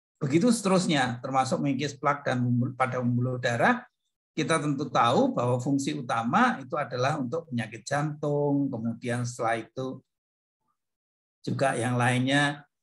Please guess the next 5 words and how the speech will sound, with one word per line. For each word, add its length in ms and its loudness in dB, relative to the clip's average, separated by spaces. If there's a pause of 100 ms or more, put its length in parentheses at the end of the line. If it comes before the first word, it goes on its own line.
(160)
mencegah 480 0
blood 320 -2
clotting, 720 0
terutama 640 2
pada, 640 2